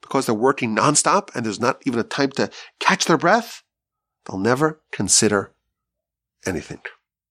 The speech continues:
So too, this is what the Yetzer Hara does. The Yetzer Hara, he tells us that this is a man of war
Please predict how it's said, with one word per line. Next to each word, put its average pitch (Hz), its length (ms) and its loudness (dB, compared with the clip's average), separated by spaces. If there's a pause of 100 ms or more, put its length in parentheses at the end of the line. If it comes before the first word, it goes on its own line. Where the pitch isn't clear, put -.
(1600)
So - 180 0
too, - 280 -6 (760)
this 127 260 2
is 104 140 -12
what 107 180 0
the 104 140 -4
Yetzer 110 160 0
Hara 92 140 -2
does. - 400 -2 (2750)
The 113 100 2
Yetzer 127 140 4
Hara, 107 120 0
he 107 100 -4
tells 101 280 -4
us 95 220 0
that - 240 -10
this 107 500 -2
is 98 80 -4
a 101 60 -2
man 95 180 -2
of 92 100 -6
war 127 680 -2